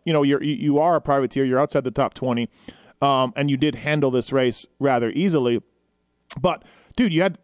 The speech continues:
twentieth gate pick, so, uh, good job on that. I, I don't know. I just, I'm not exactly sure, you know, where the, some of the people saying no wild cards, uh, are coming from.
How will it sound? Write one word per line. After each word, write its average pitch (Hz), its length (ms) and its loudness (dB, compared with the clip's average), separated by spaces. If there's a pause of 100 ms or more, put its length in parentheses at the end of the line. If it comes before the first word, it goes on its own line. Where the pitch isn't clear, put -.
(140)
twentieth 185 340 -2
gate 170 240 0
pick, - 200 -8
so, 123 380 0 (100)
uh, - 220 -10
good 151 220 0
job 180 260 0
on 127 140 -2
that. 127 300 -2
I, 135 200 0
I 185 40 4
don't 240 120 2
know. 202 120 0
I 156 100 0
just, 185 240 -4 (300)
I'm 156 100 0
not 220 100 2
exactly 196 400 0
sure, 180 640 2 (600)
you 170 120 0
know, 147 360 2
where 160 300 2
the, 147 300 2
some 190 540 0
of 156 160 0
the 151 80 0
people 151 240 0
saying 147 280 0
no 147 120 2
wild 127 260 2
cards, 113 480 -6
uh, 113 400 -2
are 113 140 -8
coming 113 220 -6
from. 92 200 -12